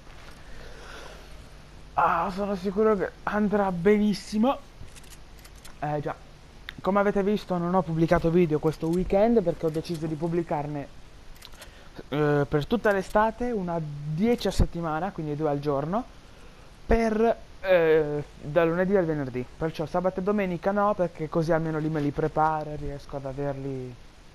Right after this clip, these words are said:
pronti. E perciò ho de-, deciso di fare così. E spero che possa andare bene dieci video a settimana, dato che per un sacco di tempo non ne ho fatti quest'anno.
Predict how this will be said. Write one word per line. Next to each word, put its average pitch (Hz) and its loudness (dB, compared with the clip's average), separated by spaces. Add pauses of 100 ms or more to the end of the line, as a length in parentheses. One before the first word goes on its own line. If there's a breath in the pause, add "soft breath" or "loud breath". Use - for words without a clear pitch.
(100)
pronti. 123 -10 (3250 loud breath)
E 143 -2
perciò 160 2
ho 160 2
de-, 143 -4
deciso 143 -8
di 139 -6
fare 131 -6
così. 131 -10 (760)
E 180 4 (220)
spero 160 -4
che 147 -10 (640 loud breath)
possa 170 -2
andare 170 2
bene 165 2
dieci 156 -6
video 160 0
a 151 -4
settimana, 160 -4
dato 147 -6
che - -10
per 170 -4
un 170 -2
sacco 160 -4
di 156 -2
tempo 165 -2
non 143 -2
ne 160 -2
ho 175 0
fatti 147 -2
quest'anno. 135 -2